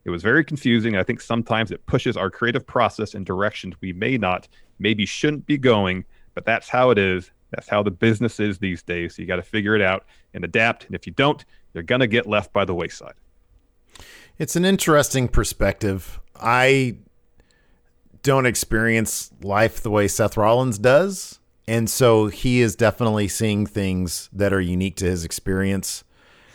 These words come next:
Speaker 2: I kind of, I, I, I will disagree with this element of what he's saying, um, that fans,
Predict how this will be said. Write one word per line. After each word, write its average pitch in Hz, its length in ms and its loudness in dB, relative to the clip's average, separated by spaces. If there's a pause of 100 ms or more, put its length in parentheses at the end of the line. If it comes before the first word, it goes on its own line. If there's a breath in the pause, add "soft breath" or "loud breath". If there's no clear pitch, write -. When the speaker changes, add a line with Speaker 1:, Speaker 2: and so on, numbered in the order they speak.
(220 soft breath)
Speaker 2:
I 117 140 2
kind 214 600 4
of, 185 200 4
I, 135 160 2
I, 120 320 2
I 123 140 2
will 131 140 2
disagree 139 560 2
with 113 180 2
this 107 240 0
element 101 400 2
of 85 80 -2
what 95 120 2
he's 85 200 -2
saying, 85 640 0 (720 soft breath)
um, 95 760 0
that 101 640 -2 (720)
fans, 120 1120 -2